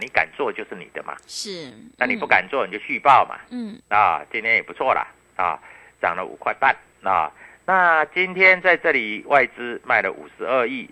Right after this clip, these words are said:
Speaker 1: 但是我是认为台积电应该没有怎么卖，因为台积电今天收得很红，很红，很红，对不对？
Speaker 2: 嗯。
Speaker 1: 那今天比较弱的股票是什么股票？航运股，对不对？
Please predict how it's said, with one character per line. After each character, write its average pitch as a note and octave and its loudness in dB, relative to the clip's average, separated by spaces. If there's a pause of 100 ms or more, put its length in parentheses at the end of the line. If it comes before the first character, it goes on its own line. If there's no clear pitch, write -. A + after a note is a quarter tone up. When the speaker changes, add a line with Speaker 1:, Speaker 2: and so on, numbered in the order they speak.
Speaker 1:
但 G#2+ -6
是 - -10
我 D2 -8
是 A#2 -12
认 A2 -6
为 F2 -2
台 F2+ -10
积 F#2 -12
电 A2 -2
应 G2 -12
该 F#2+ -2
没 F#2+ -6
有 F#2+ -4
怎 - -20
么 - -14
卖， A2+ 2
因 G#2 -14
为 G2+ -8
台 E2 -10
积 G2 -18
电 F2+ -6
今 E2+ -10
天 E2+ -10
收 F#2 -4
得 F2+ -8
很 E2+ -12
红， - -8
很 G2+ -10
红， D#2+ -10
很 D#2+ -14
红， F2 -4 (560)
对 B2+ 0
不 D3 8
对？ D3 8 (120)
Speaker 2:
嗯。 A#3 -12 (140)
Speaker 1:
那 D3+ 2
今 E3+ -4
天 E3+ 6
比 - -14
较 B2+ 0
弱 D3 -2
的 A2+ -2
股 F2+ -12
票 G2 -4
是 F2 -14
什 E2+ -14
么 E2 -12
股 - -14
票？ E2 -4 (960)
航 G#2+ 0
运 A#2+ -2
股， - -20 (880)
对 A#2+ 0
不 B2+ 4
对？ A#2+ 6